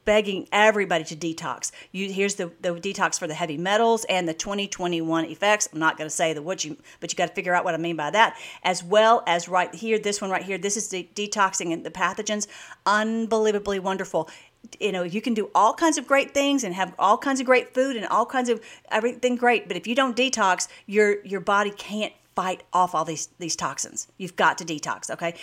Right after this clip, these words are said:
And they're very, very inexpensive. I think there's a special, uh, running on, on some of these,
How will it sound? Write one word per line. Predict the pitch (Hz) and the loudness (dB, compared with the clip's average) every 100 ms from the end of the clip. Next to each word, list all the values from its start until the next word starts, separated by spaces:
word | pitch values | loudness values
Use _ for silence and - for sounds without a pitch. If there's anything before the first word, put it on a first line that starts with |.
| - | -8
And | 190 196 | -4 -2
they're | 185 | -2
very, | 196 208 | 0 0
very | 196 185 | 0 -4
inexpensive. | - 180 170 180 175 | -4 -6 -6 -8 -6
I | 175 | -4
think | 226 214 | -4 -4
there's | 185 | -6
a | |
special, | 175 185 180 190 180 - - | -2 -2 0 -2 -4 -8 -8
uh, | 170 | -6
running | 175 185 175 | -4 -2 -2
on, | - 170 170 - | -2 -4 -4 -6
on | 175 170 170 | -4 -4 -4
some | 180 | -6
of | 170 | -4
these, | 165 160 | -4 -6